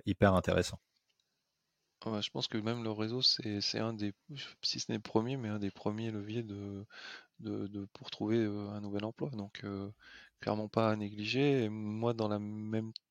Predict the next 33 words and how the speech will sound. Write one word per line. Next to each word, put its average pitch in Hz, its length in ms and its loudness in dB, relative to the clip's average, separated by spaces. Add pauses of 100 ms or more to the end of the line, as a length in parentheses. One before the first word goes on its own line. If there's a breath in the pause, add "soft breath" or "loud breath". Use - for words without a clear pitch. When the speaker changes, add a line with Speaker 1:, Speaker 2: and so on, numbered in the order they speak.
(260)
Speaker 2:
dans 110 160 2
un 107 100 -6 (100)
peu 117 120 6
le 113 80 0
même 113 260 -2
type 117 220 -4
d'idée, 117 360 4 (500 loud breath)
euh, 107 320 6
récemment, 107 420 0
j'ai 110 140 -2
vu 107 100 -6
un 107 140 -4
candidat 113 640 2
et, 101 260 -2
euh, 98 260 -4 (600 loud breath)
euh, 107 680 -4
je 110 240 -8 (100)
connaissais, 107 600 -2
euh, 101 340 -4 (680 soft breath)
euh, 107 100 -12
il 110 60 -4
se 113 60 -2
trouve - 200 -8
que 107 160 -8
je - 80 -4
connaissais 104 360 -6
son 101 220 -2
ancien 101 240 2
chef. 139 400 0 (120)
Donc, 110 160 -10 (100)
euh, 104 200 -4
ben, 101 380 -6 (760 loud breath)
euh, 110 240 -4